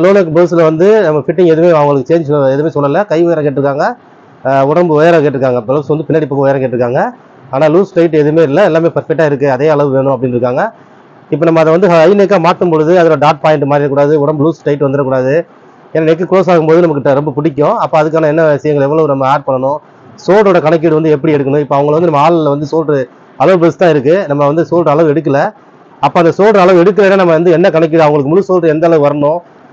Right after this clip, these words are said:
அப்ப அதை எப்படி நம்ம கணக்கீடு போடுறது, எப்படி அதை கரெக்டான கணக்குல, ஏன்னா தோராயமா நம்ம வந்து கணக்கு வைக்க கூடாது, நம்ம சரியான கணக்கு கொண்டு போகணும்.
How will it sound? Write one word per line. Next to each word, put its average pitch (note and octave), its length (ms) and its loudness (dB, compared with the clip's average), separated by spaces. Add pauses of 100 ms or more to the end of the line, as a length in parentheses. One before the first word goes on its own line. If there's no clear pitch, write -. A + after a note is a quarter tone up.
(160)
அப்ப - 140 -4
அதை F3+ 160 4
எப்படி G#3 180 0
நம்ம F3 160 2
கணக்கீடு E3+ 340 2
போடுறது, C#3 300 0 (120)
எப்படி F#3 220 0
அதை D#3 140 0
கரெக்டான D#3+ 340 0
கணக்குல, C#3+ 260 0
ஏன்னா G3 120 -2 (320)
தோராயமா G3+ 360 4
நம்ம E3+ 140 2
வந்து F3 160 0
கணக்கு D#3 180 0
வைக்க C#3 160 -2
கூடாது, C#3 240 0 (120)
நம்ம D#3 160 -2 (100)
சரியான F3 340 0
கணக்கு D3 200 -6
கொண்டு D3 160 -4
போகணும். D3 220 -2